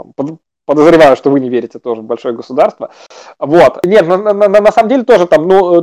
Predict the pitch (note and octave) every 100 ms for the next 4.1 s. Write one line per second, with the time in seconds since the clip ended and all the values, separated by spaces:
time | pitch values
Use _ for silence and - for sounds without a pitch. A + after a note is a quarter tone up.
0 | E3+ F3 F3 F#3+ E3 E3+ E3 D#3+ D#3+ D3
1 | D3+ F3 E3 F3+ F#3+ - - D#3+ - E3+
2 | - C3+ C#3+ C#3+ C#3 F#3 A#3+ - D#3 D#3+
3 | E3+ - D3+ C#3+ C#3+ D3 E3 D3+ C3 B2